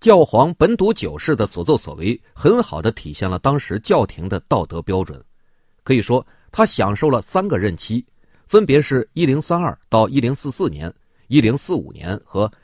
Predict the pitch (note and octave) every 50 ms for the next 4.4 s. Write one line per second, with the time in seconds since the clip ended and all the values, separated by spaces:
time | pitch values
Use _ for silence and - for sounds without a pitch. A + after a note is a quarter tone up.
0 | _ _ - E3+ G#3+ F3+ D3 E3 F#3 - - F#3+ C#3+ - - E3+ F3+ F3+ - -
1 | C#3 A2+ G2+ D#3 C3+ A#2+ D3+ - - A2+ G2 - D3+ D#3+ D3+ G2 D#2 D#2+ - -
2 | _ _ _ _ _ _ _ _ _ _ _ _ - A3 G3+ G3+ A3+ A#3 - -
3 | - D#3+ C3 - C#3 A2 - - A2 C#3 C#3+ - D2+ D#2+ F#2+ G#2 - A2+ F2 -
4 | - E2 F#2 G2 - - D#2 -